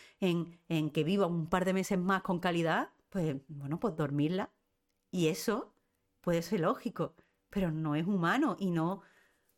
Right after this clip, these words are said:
y no me, me, no, no, no puedo consentir eso. Es un monstruo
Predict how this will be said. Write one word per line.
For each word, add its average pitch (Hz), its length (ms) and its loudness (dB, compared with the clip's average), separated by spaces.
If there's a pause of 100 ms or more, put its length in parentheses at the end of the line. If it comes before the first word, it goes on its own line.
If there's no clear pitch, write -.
(440)
y 196 80 -4
no 180 120 0
me, 214 200 0
me, 175 480 0
no, 170 220 -2
no, 180 240 -2
no 170 420 -2
puedo 196 440 0 (200)
consentir 185 760 -2
eso. 165 440 -2 (840)
Es 170 120 2
un 175 140 2
monstruo 185 580 0